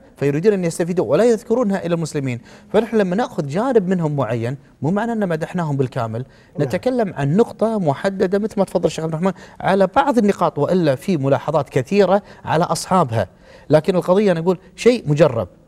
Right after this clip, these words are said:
Speaker 1: وشيء جميل في الحياة، لماذا لا نستفيد؟ ولما نحن بعض الناس الآن خاصة في زمننا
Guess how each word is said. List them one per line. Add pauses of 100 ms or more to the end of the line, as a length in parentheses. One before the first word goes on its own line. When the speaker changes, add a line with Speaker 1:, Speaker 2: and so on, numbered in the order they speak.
Speaker 1:
وشيء
جميل
في
الحياة، (500)
لماذا
لا
نستفيد؟ (240)
ولما
نحن (100)
بعض
الناس
الآن
خاصة
في
زمننا